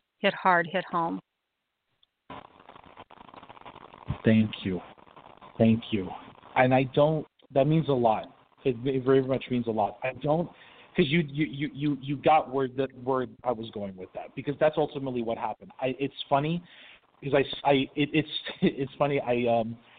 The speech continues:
Speaker 2: I was listening to a recently discovered, um, jazz hip hop artist,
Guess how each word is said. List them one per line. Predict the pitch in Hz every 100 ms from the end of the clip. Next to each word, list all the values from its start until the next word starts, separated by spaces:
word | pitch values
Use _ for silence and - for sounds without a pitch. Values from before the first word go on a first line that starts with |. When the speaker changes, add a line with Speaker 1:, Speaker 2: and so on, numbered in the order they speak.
| - - 131
Speaker 2:
I | 131
was | 123 127
listening | 117 143 160 196 190 190 196 196 _ _ _ _ -
to | 160 143 135 127
a | 131 123
recently | 117 160 - 160
discovered, | 143 139 - 139 131 131 123 120 -
um, | 117 110 107 104 101 -
jazz | 120 120 123 113 - _
hip | 151 139
hop | 131 -
artist, | 101 82